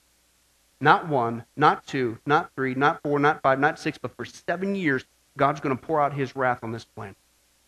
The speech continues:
Excuse me? Okay? And that's why one person stated this, "The dangerous place, the most dangerous place for children today is in the womb."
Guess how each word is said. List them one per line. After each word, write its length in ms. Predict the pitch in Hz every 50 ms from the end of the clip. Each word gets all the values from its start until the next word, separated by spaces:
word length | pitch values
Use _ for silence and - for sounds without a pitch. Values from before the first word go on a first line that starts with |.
| _ _ _ _ _ _ _ _ _ _ _
Excuse 400 | - - - - 175 190 202 180
me? 280 | 202 208 214 226 233 - _ _ _ _ _ _ _ -
Okay? 300 | 143 - 156 165 170 - - _ -
And 100 | - 160
that's 160 | 190 208 208
why 80 | 196 175
one 200 | 165 165 175 165
person 320 | - 180 175 - 156 143
stated 340 | - - 170 165 151 143 139
this, 260 | 147 160 131 117 - - _ -
"The 160 | 135 139 131
dangerous 560 | 131 165 190 220 240 226 208 233 226 220 -
place, 340 | - - 196 185 185 180 180
the 100 | - 151
most 220 | 151 160 156 -
dangerous 520 | - 170 190 220 226 226 208 233 226 214 -
place 380 | _ - 208 165 127 104 - - _ _ _ _ _ _ -
for 80 | -
children 400 | - - - 175 185 175 180 185
today 460 | - - 170 165 165 139 113 101 90 - _ _ _ _ _ _ _ _ _ -
is 160 | 120 110 120
in 120 | 131 135
the 100 | 139 139
womb." 360 | 131 123 117 104 98 95 95